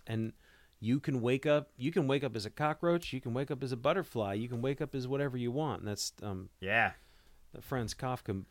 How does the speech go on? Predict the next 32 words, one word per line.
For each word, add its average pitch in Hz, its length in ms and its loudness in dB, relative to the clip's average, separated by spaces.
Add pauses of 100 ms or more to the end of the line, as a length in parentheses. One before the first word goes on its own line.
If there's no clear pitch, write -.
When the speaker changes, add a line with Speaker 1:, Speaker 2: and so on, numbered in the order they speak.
(280)
Speaker 2:
Franz 151 300 12
Speaker 1:
book. - 80 -2
Speaker 2:
Kafka 151 220 12
Speaker 1:
Just 143 120 8
Speaker 2:
reference 127 480 6
Speaker 1:
make 123 80 8
Speaker 2:
there. 131 200 8
Speaker 1:
sure, 113 180 0
Speaker 2:
Yeah. 117 240 4
Speaker 1:
you 107 140 -6
know, 104 100 -4
I 101 80 -4
was 107 100 -6
gonna 123 180 -4
say 113 160 -2
Franz 107 280 -6
Ferdinand, 98 460 -4
but 95 100 -6
that's 101 200 -6
a - 40 -18
different 101 320 -6
reference. - 560 -6 (100)
Speaker 2:
No, 117 240 8
that 120 160 6
was, 117 160 2
uh, 113 300 2
yeah, 104 260 -2
that 110 120 0
was 120 140 -2
the 113 100 -8
guy 107 240 -2
who 98 220 -6